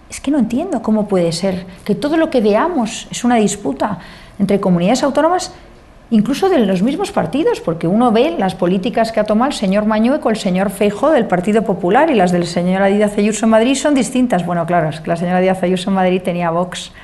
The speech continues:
presionando para que no se cerrara nada, porque si fuera por el señor Aguado habríamos estado cerrados totalmente, claro. Pero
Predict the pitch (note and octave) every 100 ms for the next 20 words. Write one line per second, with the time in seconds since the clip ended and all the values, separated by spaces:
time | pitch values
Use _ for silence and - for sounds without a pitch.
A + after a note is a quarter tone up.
0 | - - E3+ E3+ F3+ E3+ E3+ E3 F#3 -
1 | - G3 F#3 F3 F3+ G3+ G3 F3 F3 E3
2 | E3 G3+ F#3 E3+ E3 D#3 D#3+ F3+ F#3+ F#3+
3 | F3+ G3+ G3+ F#3+ F3 F3 F#3+ A3+ - -
4 | F3 F3+ F3+ F3+ F3 F3 F3 E3+ D#3+ E3
5 | E3 D#3+ D3+ F3 F#3+ - - C#3+ - -
6 | - - - B3 B3 G#3+